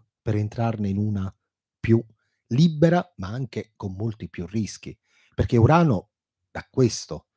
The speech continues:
È il colpo che libera, però non dà sicurezze.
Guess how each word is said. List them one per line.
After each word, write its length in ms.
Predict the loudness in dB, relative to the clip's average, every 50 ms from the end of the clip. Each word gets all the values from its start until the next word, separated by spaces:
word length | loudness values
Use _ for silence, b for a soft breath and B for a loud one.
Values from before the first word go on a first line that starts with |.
| _ _ _ _ _ _ _ _ _
È 80 | -2
il 320 | 0 0 0 -2 -4 -8 _
colpo 720 | 2 4 6 6 6 6 4 4 2 2 2 2 0 -6 _ _ _ _ _ _ _ _ _ _
che 140 | 2 2 4
libera, 640 | 4 4 4 4 4 2 4 4 4 4 4 4 0 -2 -4
però 360 | -4 0 2 4 4 4 2 _ -14 -8
non 180 | -4 -2 -2 0
dà 160 | 0 0 0
sicurezze. 920 | 0 -2 -4 -6 -6 -4 -4 -2 -2 -2 -2 -4 -8 -16 -16 -14 -16 -16 _